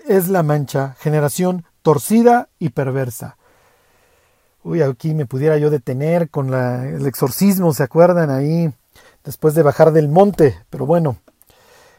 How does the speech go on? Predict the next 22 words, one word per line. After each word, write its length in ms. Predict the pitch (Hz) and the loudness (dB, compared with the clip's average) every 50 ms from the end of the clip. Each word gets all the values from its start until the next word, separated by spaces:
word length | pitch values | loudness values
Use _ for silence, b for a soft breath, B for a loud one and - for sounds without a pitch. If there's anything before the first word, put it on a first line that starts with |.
| b b | b b
Jesús 300 | b - - - 165 147 | b -12 -10 -8 -8 -6
cita 200 | - 180 156 - | -6 -4 -2 -2
este 200 | 165 156 - 160 | -2 -2 -2 -2
pasaje 480 | - - 135 - - 151 143 - 156 139 | -2 -2 -2 0 0 -2 0 0 -4 -4
en, 160 | 131 127 175 233 | -4 -6 -8 -8
en 120 | 202 170 | -6 -6
ese 180 | 147 139 113 151 | -6 -4 -4 -4
instante 560 | 135 117 - - 143 131 127 117 - - - 190 | -6 -6 -6 -6 -6 -6 -6 -6 -10 -10 -10 -10
y 80 | 165 | -8
tiene 220 | - - 160 160 156 | -6 -4 -2 -2 -2
mucho 260 | 147 151 - - 156 | -2 -4 -4 -6 -6
que 120 | - 143 | -4 0
ver, 200 | 131 147 175 180 | 2 2 2 2
pero 180 | - 185 180 170 | 0 2 2 2
ahorita 220 | 170 160 - 180 | 2 2 0 0
no 100 | 160 160 | 0 0
nos 160 | 160 160 147 | -2 -2 -4
detenemos. 600 | 139 135 - 135 123 120 110 110 110 - - - _ _ _ _ _ _ _ _ _ _ _ b b b b b b b b b b b | -4 -4 -4 -4 -6 -6 -8 -10 -12 -16 -20 -20 _ _ _ _ _ _ _ _ _ _ _ b b b b b b b b b b b
"Así 260 | b 156 - - 247 240 | b -4 0 2 0 4
pagáis 420 | - 294 254 240 262 269 254 - | 4 6 6 6 6 4 4 2
a 60 | 269 262 | 0 0
Jehová, 520 | - 226 196 170 156 156 185 262 277 - | 2 2 4 6 6 6 6 4 0 -8